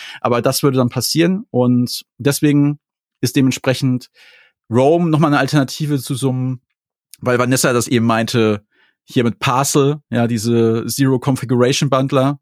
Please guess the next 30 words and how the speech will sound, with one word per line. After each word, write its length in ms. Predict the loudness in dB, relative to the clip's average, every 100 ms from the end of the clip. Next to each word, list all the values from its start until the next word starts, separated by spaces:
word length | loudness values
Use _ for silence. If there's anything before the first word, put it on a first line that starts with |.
| -4
die 80 | -4
hatten 180 | 0
ja 80 | 0
auch 140 | 0 0
schon 420 | 2 2 0 -2
versucht 400 | -2 0 -2 0
gehabt, 340 | 0 0 -4
Komplexität 680 | -4 -2 -2 -2 -2 -2 0
rauszunehmen, 600 | -2 0 0 2 2 0 -6 -20 -20 -20 -20 -20 _
ähm, 520 | -2 0 2 0 -2 -6
aber 200 | -2 -2
trotzdem 320 | 0 -2 0
ist 160 | -2 0
Roam 320 | 2 2 2
da 140 | 2
nochmal, 560 | 0 0 -2 -2 -2 -6 _ -10
äh, 300 | -6 -4 -6 -10 _ _ -12
ja, 280 | -6 -6 -6
ein 760 | -12 -18 -18 -20 -20 -12 -8
Tool, 300 | -4 2 2
was 380 | 2 -2 -4 -6 _ _ _ _ _
one 240 | -2 0 0
to 160 | 0
rule 220 | 0 2 4
them 160 | 2
all 260 | 2 0 -2
quasi, 380 | -4 -8 -8 -10
könnte 240 | -12 -12
man 160 | -16 -14
sagen, 260 | -16 -18